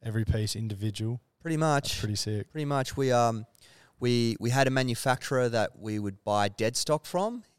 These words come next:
Speaker 2: It was basically a whole bunch of different odd shapes and colours that he couldn't sell.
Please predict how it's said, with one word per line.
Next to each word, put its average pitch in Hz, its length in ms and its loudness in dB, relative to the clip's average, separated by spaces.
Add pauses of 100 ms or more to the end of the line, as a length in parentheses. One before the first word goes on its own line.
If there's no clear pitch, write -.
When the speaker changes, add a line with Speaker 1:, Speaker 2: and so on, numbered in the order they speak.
(140)
Speaker 2:
It - 80 -20
was 107 100 -18
basically 104 640 -4 (480)
a - 40 -14
whole 110 240 4
bunch 107 340 0
of 95 120 -8
different 101 400 -8 (220)
odd 110 220 0
shapes - 420 0
and 101 120 -8
colours 156 580 -2 (300)
that - 200 -6
he 120 180 -4
couldn't 104 320 -6
sell. 170 480 0